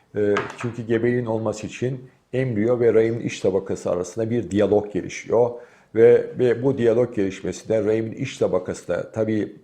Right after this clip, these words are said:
embriyo çok önemli, çok önemli, çok önemli. Ama rahmin iç tabakasının da, e, buna müsaade etmesi ve gebeliğin oluşmasında onun da, e, çok etkin bir rolü olabiliyor. Ve biz yaptığımız çalışmalarda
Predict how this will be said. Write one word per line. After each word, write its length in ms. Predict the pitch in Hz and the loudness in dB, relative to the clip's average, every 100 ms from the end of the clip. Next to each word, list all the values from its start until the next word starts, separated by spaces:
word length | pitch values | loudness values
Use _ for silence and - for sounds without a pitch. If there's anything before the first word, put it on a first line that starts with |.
| - | -6
embriyo 360 | 117 113 107 | -4 0 0
çok 300 | 98 160 160 | 0 -2 0
önemli, 460 | 113 98 80 78 - | -2 -2 -4 -8 -10
çok 280 | - 135 120 | -2 0 0
önemli, 400 | 95 82 80 - | -2 -4 -10 -6
çok 260 | 117 113 | -6 -4
önemli. 480 | 92 82 92 135 139 - - _ | -6 -6 -4 -4 -6 -16 -20 _
Ama 200 | - 107 | -6 0
rahmin 260 | 104 110 123 | 2 0 -2
iç 220 | - 123 | -6 -6
tabakasının 640 | - 104 95 - - 101 82 - | 0 0 0 -4 -10 -10 -8 0
da, 280 | 120 120 - _ _ _ - | 0 0 -10 _ _ _ -6
e, 40 | 98 101 98 95 92 92 90 92 92 | 0 2 4 4 2 0 0 -2 -4
buna 180 | 110 | -2
müsaade 480 | 107 104 - 104 101 | -2 -4 2 2 2
etmesi 640 | 90 - - - 135 139 139 - - | -4 -6 -12 -4 0 0 -4 -16 -6
ve 80 | 101 | -4
gebeliğin 440 | 101 98 110 120 | -2 0 0 -2
oluşmasında 1040 | 104 95 92 - 90 - - 104 123 - - | -4 -6 -6 -8 -14 -14 -8 -2 -2 -2 -6
onun 320 | 107 123 87 | -4 -4 -2
da, 380 | 98 120 - - _ - | 0 0 -4 -18 _ -10
e, 180 | 95 92 | -6 -6
çok 300 | - 127 - | -4 -6 -6
etkin 360 | 92 - 127 | -10 -8 -4
bir 60 | 110 | 0
rolü 200 | 104 104 | 2 2
olabiliyor. 540 | 92 82 82 - - | 0 -2 -6 -12 -2
Ve 180 | 135 139 | -2 0
biz 340 | 175 - - - _ _ _ _ _ _ _ _ | 0 -2 -10 -18 _ _ _ _ _ _ _ _
yaptığımız 480 | 104 110 - 139 131 | -4 -4 -2 -6 -4
çalışmalarda 920 | - 92 - 92 90 - 104 110 - | -4 -6 -6 -10 -10 -8 0 0 -2